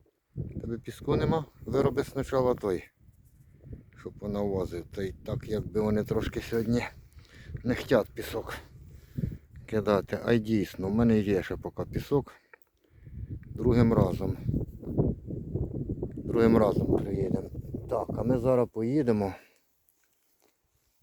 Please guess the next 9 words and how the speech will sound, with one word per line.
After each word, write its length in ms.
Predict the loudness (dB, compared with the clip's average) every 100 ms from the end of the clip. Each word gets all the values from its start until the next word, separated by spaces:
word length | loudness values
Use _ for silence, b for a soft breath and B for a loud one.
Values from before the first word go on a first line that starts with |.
| _ -16
Село 340 | -8 -2 0 2
моє 360 | 4 4 4
рідне. 480 | 2 0 -2 -6 -8 B B B _ _ _ _ _ _ _ _ _ -16 -14 -14 -18 -20 -20 _ _ _ _
Нікуди 640 | -6 -6 -6 -8 -4 -2
не 100 | -2
хочу 340 | -4 -10 -12 -16
з 140 | -12
цього 240 | -8 -6
села. 460 | -6 -8 -6 -6 -8